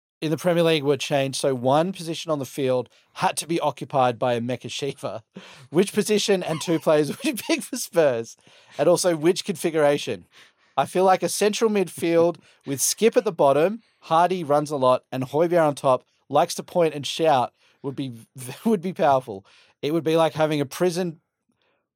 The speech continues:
Speaker 1: panopticon, I don't know what that is,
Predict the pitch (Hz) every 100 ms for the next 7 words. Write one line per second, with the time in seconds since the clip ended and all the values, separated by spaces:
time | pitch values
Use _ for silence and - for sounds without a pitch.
0 | _ _ _ 139 151 175 - 208 - 151
1 | 131 196 - _ _ 113 117 113 156 143
2 | 202